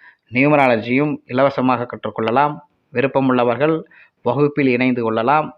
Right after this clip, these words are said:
மேலும் விவரங்களுக்கு ஸ்கிரீனில் தெரியும் WhatsApp எண்ணுக்கு தொடர்பு கொள்ளவும்.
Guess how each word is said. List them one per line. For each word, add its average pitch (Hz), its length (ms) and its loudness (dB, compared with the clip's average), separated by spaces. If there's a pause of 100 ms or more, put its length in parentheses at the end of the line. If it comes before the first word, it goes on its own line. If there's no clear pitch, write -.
(180)
மேலும் 143 300 2
விவரங்களுக்கு 127 680 0 (580)
ஸ்கிரீனில் 170 520 0
தெரியும் 147 400 0
WhatsApp 127 420 -2
எண்ணுக்கு 127 340 -2
தொடர்பு 120 320 0
கொள்ளவும். 123 380 -2